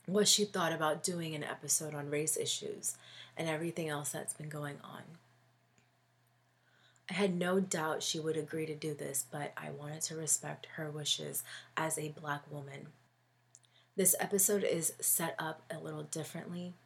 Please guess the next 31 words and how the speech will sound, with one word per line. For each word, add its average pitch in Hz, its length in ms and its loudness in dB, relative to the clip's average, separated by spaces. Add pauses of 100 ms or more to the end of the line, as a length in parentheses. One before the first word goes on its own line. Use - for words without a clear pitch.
(720)
I 165 140 6
will 185 140 2
be 185 160 2
speaking 175 400 2
first 165 600 0
on 156 200 -6
things 156 500 -4
that 151 340 -6
I 156 160 0
want 156 260 -6
to 160 100 -12
discuss 151 640 0
and 151 200 -6
my 147 200 2
opinions. 143 800 0 (580)
Then 156 160 -4
Kyra 165 500 -2
will 151 160 -4
be 151 140 -6
following 151 480 -8
on 156 160 -12
her 156 260 -8
thoughts. - 520 -6 (2250)
I'm 180 100 0
going 196 220 4
to 202 60 4
start 160 540 6
by 156 140 0
speaking 185 540 2
on 160 260 2
something 160 600 0